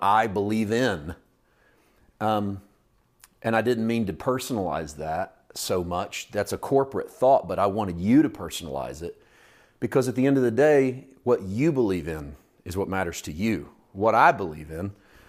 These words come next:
doesn't really mean that much to you. What, what is your faith in?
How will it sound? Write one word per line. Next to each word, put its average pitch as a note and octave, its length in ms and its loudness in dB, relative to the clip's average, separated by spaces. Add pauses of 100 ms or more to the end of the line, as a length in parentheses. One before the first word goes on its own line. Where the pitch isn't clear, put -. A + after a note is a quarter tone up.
(800)
doesn't G2+ 180 -2
really F#2 160 0
mean B2+ 180 2
that D#2+ 120 0
much D#2+ 260 -10
to E2+ 100 -8
you. G2 440 0 (240)
What, A#2 280 -4
what A#2 180 2
is G2 160 -4
your B2 240 0
faith D#2+ 480 -8
in? C#2+ 300 -16